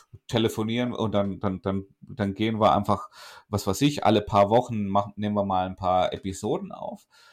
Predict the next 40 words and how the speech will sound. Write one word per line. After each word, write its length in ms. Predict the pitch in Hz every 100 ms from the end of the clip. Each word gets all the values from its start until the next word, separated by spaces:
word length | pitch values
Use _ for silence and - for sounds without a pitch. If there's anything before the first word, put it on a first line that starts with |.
| - _
und 240 | 117 117
haben 140 | 120 117
dann 180 | 104 107
doch 160 | 247
festgestellt, 680 | - 156 - 151 - 123 123
dass 140 | 107 -
das 120 | 98
viel, 260 | - 180 196
viel 240 | - 156
mehr 240 | 131 110 -
Arbeit 480 | 90 95 107 127
ist, 280 | - 196 -
ja, 140 | 101 127
und 280 | - 104 104
dass 100 | 104
es 120 | -
Vorbereitung 760 | - 95 90 95 85 85 90 87
braucht, 260 | 87 98
dass 100 | 113
es 160 | 135 -
Nachbereitung 760 | 98 - - 92 90 92 92 90
braucht, 280 | 92 - - - - -
dass 220 | 117 -
wir, 320 | 131 127 127 - - -
äh, 160 | 87 - - - - - -
schauen 400 | - 117 123 120
müssen, 400 | 127 127 117 107
wie 220 | 117 117
wir, 320 | 120 113 110 104
wie 200 | 113 113
wir 160 | 110
unsere 260 | 107 110 113
Community 640 | 131 117 95 98 - 90
aufbauen 480 | - 92 - 98 104
und 160 | 175 202
so 140 | 123
weiter 340 | 117 127 113 107
und 120 | 104
so 100 | 104
fort. 420 | - 95 -